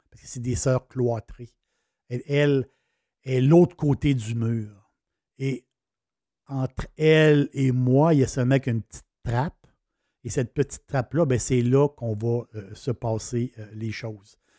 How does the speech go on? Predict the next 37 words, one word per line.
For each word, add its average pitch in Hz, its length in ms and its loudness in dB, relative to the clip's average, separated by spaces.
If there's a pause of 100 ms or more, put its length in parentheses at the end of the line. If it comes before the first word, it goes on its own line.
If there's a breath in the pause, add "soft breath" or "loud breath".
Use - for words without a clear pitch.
(140)
Donc, 127 240 -8 (160)
elle 135 120 -6
me 147 100 2
demande, « 147 480 2 (600)
Qu'est-ce 208 180 0
que - 80 -6
vous 143 100 -2
avez 151 180 2
de 131 80 -2
besoin ? 127 560 0 (460)
Qu'est-ce 196 160 -6
que - 80 -10
vous 120 140 -6
voulez 135 160 0
avoir ? » 120 560 -4 (300)
Et 113 40 -20
c'est 135 140 -4
drôle 139 220 2
parce 131 160 -6
que 139 60 -4
ce 143 140 -4
petit - 400 -2
magasin-là, 135 840 2 (680)
des 117 280 -4
sœurs 139 420 0
cloîtrées, 120 640 -4
ils 135 180 -2
ont 123 120 -2
deux 117 260 0
choses. 101 480 -12
Ils 120 80 -10
ont 120 40 -6
des 127 180 0
beignes 190 560 2 (420)
et 185 100 0
des 165 160 4
madeleines. 113 800 -2